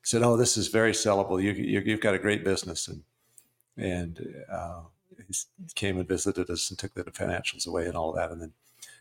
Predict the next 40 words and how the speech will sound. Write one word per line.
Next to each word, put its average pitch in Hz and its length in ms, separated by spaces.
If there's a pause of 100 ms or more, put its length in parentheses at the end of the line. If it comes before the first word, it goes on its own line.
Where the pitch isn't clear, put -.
(240)
a 101 60
couple 98 220
of 92 40
months 92 220
later, 76 180
I 85 80
said, 98 200
"So 101 180
what 101 140
happened?" 107 340
And 92 40
he 95 40
said, 95 180 (300)
"Oh, 139 520
the 127 60
investors 123 520
love 135 240
your 113 80
business. 113 420
It's - 140
great. 120 420
It's 95 140
super 120 220
profitable. 113 600
There's - 180
no - 120
debt. 107 360
It's - 200
wonderful." 101 460 (680)
Um, 92 380 (880)
but 98 400 (640)
then 101 200
they 98 160
just - 180
asked 101 320
me 101 80
about, 92 420
"Where's 110 240
the 101 100
inventory 90 640